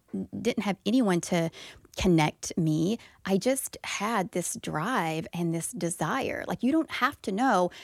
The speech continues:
how to do this. You just have to want to, and you have to show up every day. So, you know, again, coming from where I came from to be,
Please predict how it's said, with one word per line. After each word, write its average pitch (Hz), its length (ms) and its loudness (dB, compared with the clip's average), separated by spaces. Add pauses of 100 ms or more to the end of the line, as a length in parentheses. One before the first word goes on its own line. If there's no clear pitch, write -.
(140)
how 220 140 0
to 190 120 4
do 240 380 0
this. 151 380 -4
You 202 120 0
just 214 380 -2
have 190 260 -6
to 180 220 -2
want 180 580 -4 (420)
to, 170 360 0 (140)
and 170 100 4
you 160 60 4
have 185 200 -2
to - 80 -6
show 180 340 2
up 170 240 4 (580)
every 202 320 4
day. 190 460 2
So, - 220 2
you 165 140 4
know, 165 200 2
again, 175 360 -2
coming 165 320 -4
from 175 360 -2
where 165 200 0
I 170 120 0
came 226 300 -2
from 165 320 0
to - 120 -6
be, 160 300 0